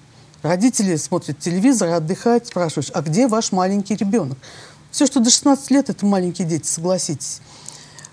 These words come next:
«Да где-то был здесь, вот во дворе на велосипеде катался». «Да что вы говорите? Пойдемте». В отделе ваш ребенок у нас. Он распивал спиртные напитки в полосе отвода железной дороги.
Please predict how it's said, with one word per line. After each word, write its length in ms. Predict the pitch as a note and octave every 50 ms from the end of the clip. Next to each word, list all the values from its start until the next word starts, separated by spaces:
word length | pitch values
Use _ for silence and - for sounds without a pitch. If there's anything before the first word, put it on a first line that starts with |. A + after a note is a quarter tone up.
| - - _ - - -
«Да 160 | D#3 E3 B3+
где-то 260 | B3+ D4 F4 - F4
был 180 | C4+ C4 E4 D#4
здесь, 440 | C4+ A#3+ G#3+ A#3+ A#3+ A3+ - - - -
вот 180 | B3 B3+ B3
во 60 | B3
дворе 400 | A#3+ G#3 A3+ C4 B3 B3 B3+ C4
на 100 | A3+ A#3
велосипеде 520 | G#3 G3+ A3 G#3 - - - B3+ A3+ G3 G3+
катался». 640 | - G#3+ G3+ - - E3+ D#3+ D3 - - C3+ B2 - -
«Да 120 | B2 D3+
что 200 | - - - A#3+
вы 100 | G#3+ A3+
говорите? 580 | F#3+ A#3 A#3 B3+ C4 B3 A3 E3 - - - - -
Пойдемте». 640 | - G3 G3 D#3+ D#3 A3 B3+ C#4 C4+ - - D3+ - - - - - - - - - _ _ - - - - -
В 60 | D3+ F#3+
отделе 340 | F#3+ D#3+ F#3 B3+ D4 D4+ C#4
ваш 200 | C4 B3 - -
ребенок 440 | G#3 G#3+ F#3 F#3+ F3+ D#3+ D3+ D3 -
у 40 | D#3+
нас. 280 | D3 C#3+ C#3+ - - - - - - - -
Он 140 | C4 D4 D4+
распивал 440 | C#4+ C4+ - - D4 C4+ C#4+ C#4+ C#4
спиртные 400 | - - C#4 A#3 - C4+ C4+ B3+
напитки 560 | B3 A#3+ A3 - - A#3+ A#3+ - - - A#3
в 40 | -
полосе 400 | - A3+ A3+ A3+ G#3 - A#3+ A3
отвода 320 | A3 - A3+ A#3 F#3+ G3+
железной 400 | F3+ A3 G3+ G#3 G#3 F3+ G#3+ G3+
дороги. 440 | E3 G3+ G#3 F#3+ F#3+ F#3 D#3 E3+